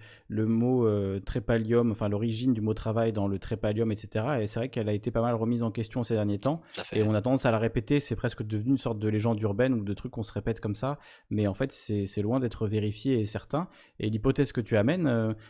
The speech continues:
Speaker 1: effectivement, en rejoignant avec l'anglais, l'espagnol, euh, l'arabe, c'est, c'est très intéressant. Et effectivement, la, une des premières formes de travail sédentarisé, c'est bien le travail de la terre, donc, euh, ça, ça fait sens aussi à ce niveau-là.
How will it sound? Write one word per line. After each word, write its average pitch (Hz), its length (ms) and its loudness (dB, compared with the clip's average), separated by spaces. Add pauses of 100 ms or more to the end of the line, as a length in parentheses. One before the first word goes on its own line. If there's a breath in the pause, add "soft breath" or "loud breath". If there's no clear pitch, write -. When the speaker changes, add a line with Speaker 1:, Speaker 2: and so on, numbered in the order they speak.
(140 loud breath)
Speaker 1:
effectivement, 113 480 0
en 147 40 4
rejoignant 117 380 2
avec 104 200 -2
l'anglais, 110 340 2
l'espagnol, 123 680 2
euh, 120 120 2
l'arabe, 117 460 0
c'est, 117 480 0
c'est 104 140 -8
très - 140 -2
intéressant. 113 520 -2
Et 95 60 -2
effectivement, 110 480 -2
la, - 260 0
une 143 120 4
des 131 100 4
premières 143 460 0
formes 127 260 0
de 107 100 0
travail 120 520 0
sédentarisé, 107 720 -2 (260 loud breath)
c'est - 180 -6
bien 113 160 2
le 127 60 0
travail 113 300 0
de 107 80 4
la 107 100 4
terre, 110 300 0
donc, 101 260 -4
euh, 98 140 -2
ça, 95 240 -6
ça - 140 -6
fait - 120 -8
sens - 260 -6
aussi 110 220 -4
à 113 40 -2
ce - 100 -6
niveau-là. 101 320 -4